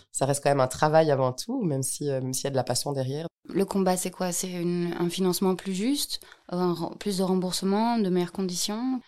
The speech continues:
Speaker 1: Oui, le, c'est surtout un, une revalorisation salariale, euh, mais, euh, mais tu vois, même je suis pas à l'aise de parler de ça, c'est rigolo. C'est vraiment, euh, quelque chose qui, dans notre métier, euh, euh, on
Speaker 2: Passe
Speaker 1: fait passer en
Speaker 2: après, quoi.
Speaker 1: second plan.
Speaker 2: Mhm.
Speaker 1: Oui, mais je pense que là, on a raison de, de pouvoir, euh, de, de vouloir aller dans,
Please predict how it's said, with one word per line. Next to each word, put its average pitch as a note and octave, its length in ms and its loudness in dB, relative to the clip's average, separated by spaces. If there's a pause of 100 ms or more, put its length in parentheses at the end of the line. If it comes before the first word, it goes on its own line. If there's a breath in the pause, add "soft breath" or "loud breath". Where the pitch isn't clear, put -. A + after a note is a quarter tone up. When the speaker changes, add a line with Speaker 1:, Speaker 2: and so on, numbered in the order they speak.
(140 soft breath)
Speaker 1:
Oui, F#3+ 220 4
le, D#3+ 320 6
c'est D#3 180 0
surtout F#3 380 0
un, D3 440 6
une D3+ 120 0
revalorisation D3 640 2
salariale, D3+ 800 0
euh, C#3+ 420 2
mais, C#3+ 360 4
euh, C3+ 500 2
mais C3+ 200 0
tu C3+ 140 -8
vois, D#3 120 0
même C#3 140 0
je B2+ 60 -2
suis B2+ 100 -6
pas D3+ 100 2
à C#3+ 40 2
l'aise C#3+ 180 0
de C3+ 60 -2
parler C3 200 -2
de - 40 -10
ça, - 100 -6
c'est D3 120 -6
rigolo. C3+ 320 -2
C'est D3 120 -4
vraiment, D3+ 400 6
euh, C#3 60 6
quelque C#3 200 0
chose E3+ 220 0
qui, C#3+ 240 0
dans C#3 120 2
notre D#3 200 0
métier, D#3 440 0
euh, C3 200 4 (600 loud breath)
euh, C3 380 2
on - 40 0
Speaker 2:
Passe F#3 100 2
Speaker 1:
fait D3 80 0
passer C#3 260 4
en D#3 60 6
Speaker 2:
après, D#3 160 4
quoi. C#3+ 80 4
Speaker 1:
second D3 120 6
plan. D3 260 4
Speaker 2:
Mhm. D3+ 220 0
Speaker 1:
Oui, D3+ 220 4
mais C#3+ 160 2
je - 80 0
pense G3 180 6
que F3 100 2
là, D#3+ 340 4 (260)
on C#3 140 2
a D#3+ 40 6
raison B2+ 360 0
de, C3+ 160 -6
de C3+ 100 -4
pouvoir, C3+ 400 -6
euh, D3 100 -4
de, C3+ 140 -6
de C3 180 -4
vouloir C#3 380 0
aller C3+ 160 0
dans, C3+ 340 -4